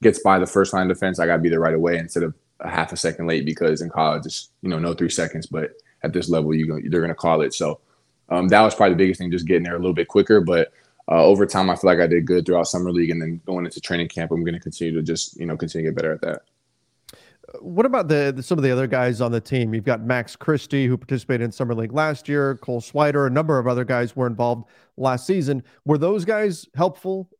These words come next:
Speaker 2: to, to you in terms of, of just their experience from having gone through a Summer League before?
Speaker 1: Oh, hundred percent.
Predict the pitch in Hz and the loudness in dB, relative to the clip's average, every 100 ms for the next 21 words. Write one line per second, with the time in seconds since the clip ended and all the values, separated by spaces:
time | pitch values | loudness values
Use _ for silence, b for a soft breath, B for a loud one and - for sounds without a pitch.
0 | - - 170 156 156 - 160 151 160 180 | -20 -4 0 2 0 -2 0 2 2 0
1 | 165 139 123 151 131 131 123 135 120 147 | -4 -6 -2 0 0 -2 -2 -4 -4 -6
2 | - 143 135 135 135 123 - 143 135 139 | -2 0 0 0 -4 -8 -6 -2 0 0
3 | 143 - 127 131 127 131 127 135 123 135 | -4 -6 -4 -2 -2 -2 -2 -4 -4 -4
4 | 127 127 117 120 127 127 - _ _ _ | -2 -4 -4 -4 -4 -4 -8 _ _ _
5 | _ - - 117 123 101 113 87 104 98 | _ -16 -4 6 6 8 2 0 -2 -4
6 | - | -6